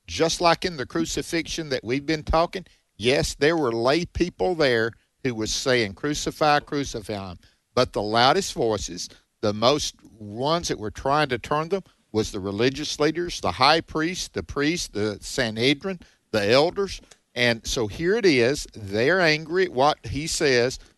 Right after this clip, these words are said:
but here's Saul consenting to their death, the leader,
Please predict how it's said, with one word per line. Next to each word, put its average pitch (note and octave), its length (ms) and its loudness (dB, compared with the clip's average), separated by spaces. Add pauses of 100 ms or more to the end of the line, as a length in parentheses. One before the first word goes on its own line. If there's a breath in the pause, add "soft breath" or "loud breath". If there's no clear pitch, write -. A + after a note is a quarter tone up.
(100)
but G#2+ 120 -2
here's C#3 500 -4 (220)
Saul D#3+ 580 2
consenting D3+ 600 -4
to E3 120 -2
their E3+ 180 0
death, D#3+ 340 2 (180)
the G2 160 0
leader, D#3 420 2